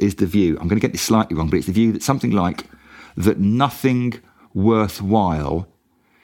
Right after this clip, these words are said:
can be taught by theology. Now, when you dig underneath that, you realise what's going on in Paris in twelve seventy-seven is a classic academic dispute. The philosophers in the University of Paris have got Aristotle and they think, "Brilliant,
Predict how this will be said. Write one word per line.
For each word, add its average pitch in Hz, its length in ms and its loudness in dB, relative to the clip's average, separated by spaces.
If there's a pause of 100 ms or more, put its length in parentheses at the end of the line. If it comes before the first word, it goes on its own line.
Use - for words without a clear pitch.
(180)
can 92 260 0
be 87 460 0 (160)
taught - 560 0
by 92 160 2
theology. 71 800 -2 (640)
Now, 107 260 0 (120)
when 113 160 2
you 170 100 2
dig 165 300 0
underneath 135 400 2
that, - 160 -6
you 110 160 2
realise 120 240 0
what's 120 260 0
going 151 320 2
on 135 160 2
in 80 120 -2
Paris 107 360 0
in 92 60 -4
twelve 101 220 2
seventy-seven 87 500 -2
is 104 140 0
a 107 60 -2
classic - 720 -4
academic 107 500 -2
dispute. - 760 -4 (260)
The - 80 0
philosophers 131 1000 0
in - 60 0
the 98 60 4
University 92 400 -2
of 76 60 -6
Paris 76 280 -2
have 85 80 -6
got - 180 0
Aristotle 95 560 -4
and 76 100 -4
they 73 60 -6
think, - 280 -10 (120)
"Brilliant, 151 640 -4